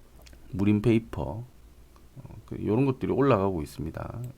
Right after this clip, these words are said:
예. 제이티씨는 일본 관련 이제 뭐 면세점 이쪽인데 오늘 바닥에서 이제 올라오는 거라서 이런 건 좀 하기가 어렵습니다.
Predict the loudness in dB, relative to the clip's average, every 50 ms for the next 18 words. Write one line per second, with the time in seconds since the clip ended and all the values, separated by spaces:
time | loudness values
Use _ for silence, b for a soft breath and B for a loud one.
0 | -16 -16 -16 -18 -20 -20 -20 -20 -20 -20 -20 -20 -20 -20 -20 -20 -20 -20 -20 b
1 | b b b b b b b b b b -16 4 8 10 10 10 10 8 6 6
2 | 6 6 6 6 8 10 10 10 10 10 8 8 8 8 6 6 6 4 6 8
3 | 10 8 10 8 6 6 4 4 2 2 2 0 0 0 -2 0 2 4 4 4
4 | 6 6 4 4 6 6 6 6 6 4 2 0 -2 0 0 0 0 0 -2 -2
5 | -2 -2 -2 -2 -4 -6 -6 -4 -2 0 0 -2 -2 2 4 4 6 8 6 6
6 | 6 4 2 0 -2 -2 -2 0 0 2 2 2 2 0 -2 -4 -6 -6 -6 -6
7 | -4 -6 -6 -4 -4 -4 -4 -4 -2 -2 0 2 2 2 2 2 0 -2 -2 0
8 | 0 0 2 2 2 2 2 2 2 0 -2 -4 -8 -8 -8 -6 -6 -6 -6 -6
9 | -8